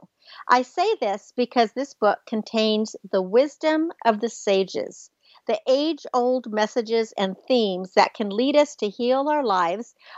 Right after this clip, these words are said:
are contained here. But rather than centuries-old myths and parables you may have trouble understanding, you will find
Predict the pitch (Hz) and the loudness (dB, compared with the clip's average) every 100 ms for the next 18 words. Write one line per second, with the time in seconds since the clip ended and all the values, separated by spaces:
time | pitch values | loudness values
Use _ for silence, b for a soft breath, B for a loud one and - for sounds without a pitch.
0 | - 226 285 254 - 330 349 320 - 180 | -2 -2 0 -4 -2 -2 0 -2 0 0
1 | - - B B B 247 220 247 254 285 | 0 -6 B B B -2 0 -2 0 -2
2 | 247 208 196 233 240 - 254 240 - 226 | -6 -10 -10 -8 -8 -8 -8 -8 -4 -2
3 | 226 202 202 220 220 - 196 - 214 220 | -2 -2 -2 -2 -2 -8 -8 -2 0 0
4 | 214 202 202 214 208 208 190 - 220 220 | -2 -4 -2 -2 0 0 -2 -2 -2 -2
5 | 208 202 202 - 233 240 269 214 190 208 | -4 -4 -6 -6 -2 0 2 0 -2 -8
6 | _ _ _ 226 302 339 370 - 220 208 | _ _ _ -2 0 0 -4 -2 0 0
7 | 214 226 | -2 -8